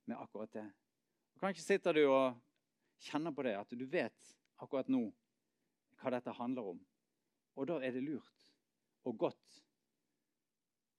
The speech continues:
å få bli fri fra det akkurat her og nå. Kanskje må du ta kontakt, en telefon til en person i dag og si unnskyld. Sant? Kanskje var det det vonde ordet du sa, som du kjente når du sa det,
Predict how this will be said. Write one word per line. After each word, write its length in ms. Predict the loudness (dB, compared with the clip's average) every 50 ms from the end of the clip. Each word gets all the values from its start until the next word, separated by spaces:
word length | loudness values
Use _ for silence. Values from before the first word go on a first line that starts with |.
| _ _ _ _ _ _ _ _ _ _ -10
å 80 | -8
få 140 | -6 -6 -6
bli 160 | -6 -6 -6 -8
fri 220 | -8 -6 -6 -6
fra 200 | -6 -6 -8 -6 -6
det 80 | -6 -6
akkurat 600 | -8 -12 -12 -12 -14 -14 -14 -14 -18 _ _ _ _ _ _ _ _ _ _ _ -10
her 160 | -8 -8 -8 -10 -14
og 80 | -14 -14
nå. 80 | -14 -16 _ _ _ _ _ _ _ _ _ _ -6
Kanskje 240 | -6 -6 -4 -4
må 80 | -2 -2
du 80 | -2 -2
ta 140 | 0 -2 -2 -2
kontakt, 440 | -2 -4 0 0 0 -2 -2 -4 _
en 120 | -4 0 2
telefon 400 | 2 2 2 2 0 0 0 0
til 140 | 0 -2 -2
en 100 | -2 -4
person 320 | -6 -6 -6 -4 -2 -2
i 80 | -2 -2
dag 160 | -2 -4 -4
og 120 | -6 -6 -6
si 160 | -4 -4 -4 -6 -8 _ _ _ _ _ _ _ _ _ 0
unnskyld. 380 | 2 2 0 -4 -8 -10 -10 _ _ _ _ _ _ _ _ _ _ _ _ _ _ _ _ _ _ _ _ _ _ _ _ _ -4
Sant? 260 | -4 -4 -4 -8 -16 -20 -20 -20 _ _ _ _ -4
Kanskje 220 | -2 -2 0 2
var 100 | 2 4
det 80 | 6 6
det 120 | 6 8
vonde 240 | 8 6 4 4 2 2
ordet 320 | 2 0 0 0 0 0
du 80 | -2 -2
sa, 220 | 0 0 0 0 0 -2
som 120 | -4 -4
du 60 | -2 -2
kjente 380 | 0 -2 -2 -2 -2 -4 -4
når 120 | -4 -4 -4
du 60 | -4
sa 200 | 0 2 2 4 4
det, 140 | 2 2